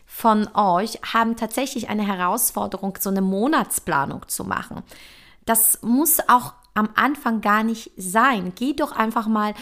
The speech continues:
von kleinen Zielen, von kleinen Schritten auf etwas Größere. Beginne, einen Tag zu strukturieren.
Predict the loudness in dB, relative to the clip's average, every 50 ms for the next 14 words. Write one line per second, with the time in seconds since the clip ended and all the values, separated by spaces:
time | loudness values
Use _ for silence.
0 | -18 -20 _ -16 -6 -2 -2 -2 -2 -6 -12 -6 -4 -4 -2 0 2 2 4 4
1 | 4 4 2 0 0 0 -2 -4 -4 -6 -6 -4 -4 -2 -2 -2 0 0 2 2
2 | 0 0 -2 -4 -6 -6 -6 -6 -6 -4 2 2 2 2 2 0 -2 -4 -4 -4
3 | -2 -2 -4 -4 -4 -10 -8 -8 -8 -8 -12 _ _ -20 _ _ -4 -4 -4 -4
4 | -4 -6 -8 -8 -8 -6 -6 -6 -6 -6 -10 -12 -10 -10 -8 -6 -2 2 4 6
5 | 6 6 6 4 2 2 0 -2 -4 -10 -14 -14 _ -20 -20 -20 -20 -8 -8 -8
6 | -2 0 2 2 4 2 0 0 -4 -20 -20 -14 _ 0 2 2 4 4 4 4
7 | 4 2 -2 -8 -6 -6 -6 -8 -6 -8 -8 -8 -6 -6 -6 -4 -4 -2 -2 0
8 | 2 2 2 0